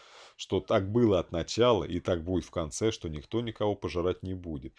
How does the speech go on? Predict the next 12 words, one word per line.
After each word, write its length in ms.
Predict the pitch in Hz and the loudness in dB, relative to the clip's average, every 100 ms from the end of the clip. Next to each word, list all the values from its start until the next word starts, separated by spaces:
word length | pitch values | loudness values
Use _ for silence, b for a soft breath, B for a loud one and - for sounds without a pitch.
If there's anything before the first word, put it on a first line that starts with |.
| B - | B -6
Но 60 | |
это 120 | 98 110 | -6 -4
не 60 | |
потому, 320 | 95 113 131 | -4 -2 -2
что 160 | 131 110 | -2 -4
Бог 280 | 92 110 - | 2 2 2
в 80 | 90 | -2
нашу 300 | 101 - - | -2 -2 -6
природу 520 | 95 104 104 78 76 | -2 0 0 -2 -4
вложит 540 | 85 98 82 78 - _ _ - _ | -4 0 0 -4 -12 _ _ -20 _
невозможность 960 | 113 117 113 113 127 127 90 76 71 - | 0 6 8 6 4 0 0 -2 -10 -10
пожирания. 540 | 76 92 98 71 65 | -4 -2 0 -2 -6